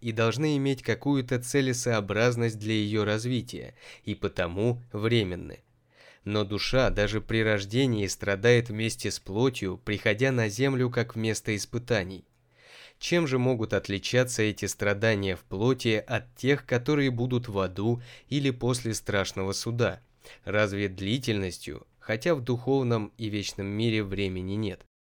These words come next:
Есть примеры слабых и сильных, терпимых и невыносимых,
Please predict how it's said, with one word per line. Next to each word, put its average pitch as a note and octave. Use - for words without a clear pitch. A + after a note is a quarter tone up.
Есть A2+
примеры C3
слабых B2
и G2
сильных, G#2
терпимых A#2
и C3+
невыносимых, A2